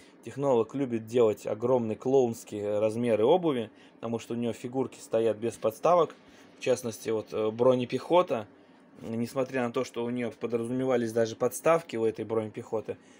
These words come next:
там все равно в таких гигантских, э, этих самых,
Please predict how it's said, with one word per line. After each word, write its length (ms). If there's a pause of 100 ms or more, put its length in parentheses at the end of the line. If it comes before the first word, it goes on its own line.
(160)
там 120
все 180
равно 520
в 80
таких 340
гигантских, 580 (120)
э, 540
этих 200
самых, 440